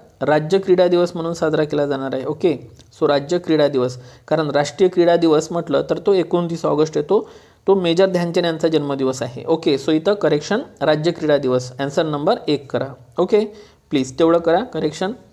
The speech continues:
हट्टी समुदाय चर्चेत असून त्याला अनुसूचित जमाती दर्जा देण्याचे विधेयक कोणत्या राज्याने मांडलेले आहे? प्रदेश. अनुसूचित क्षेत्र म्हणून घोषित करण्याचा अधिकार कोणाला आहे मग?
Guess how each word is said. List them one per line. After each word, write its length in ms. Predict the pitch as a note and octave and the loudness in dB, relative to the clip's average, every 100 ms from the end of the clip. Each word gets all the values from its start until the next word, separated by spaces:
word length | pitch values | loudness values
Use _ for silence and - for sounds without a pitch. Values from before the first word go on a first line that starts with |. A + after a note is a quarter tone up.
| - _ - | -20 _ -4
हट्टी 280 | E3+ - B3 | -2 0 0
समुदाय 400 | A3 G3+ G3 G3 | 2 2 4 4
चर्चेत 420 | G3 F3 - G3 | 4 0 2 2
असून 340 | G3 F#3+ B2+ A2 - - - | 0 0 -6 -6 -14 -18 -2
त्याला 260 | F3 F#3+ | 2 2
अनुसूचित 460 | E3+ G3 G3+ G3+ G#3 | 2 2 0 -2 -2
जमाती 500 | F3 F3 F#3 F#3 G3 | 0 0 2 0 0
दर्जा 340 | F3 E3+ F3+ | 2 4 4
देण्याचे 380 | F3 E3 E3+ F3 | 2 0 -2 0
विधेयक 460 | D#3 D#3+ D#3+ A#2+ B2 - - | 2 4 2 0 -8 -20 -6
कोणत्या 320 | - F#3 F#3 F#3+ | 0 2 4 2
राज्याने 360 | E3+ E3+ E3 | 2 0 0
मांडलेले 380 | E3 C#3+ C#3 D3+ | -2 -2 2 2
आहे? 280 | D3 C3 B2+ | 2 -2 -6
प्रदेश. 520 | C3 E3+ D3 F#3 - - _ _ - | 0 2 4 2 -2 -16 _ _ -2
अनुसूचित 580 | D#3+ A3+ A3+ A3 A3+ | 0 2 0 0 0
क्षेत्र 540 | A3 G#3+ - F3 F#3 G3 | 2 0 0 -2 2 2
म्हणून 340 | F#3 F3+ D#3+ | 2 2 0
घोषित 340 | C#3+ D3 D#3 A3+ | 0 0 0 0
करण्याचा 420 | - F#3 F#3+ F#3 F#3 | 2 2 2 2 2
अधिकार 320 | E3+ F3+ F3+ | 2 2 2
कोणाला 360 | F3+ D#3+ D#3+ | 0 0 2
आहे 180 | D#3+ D#3 | 2 0
मग? 280 | D#3 C#3+ C3 | 0 -2 -4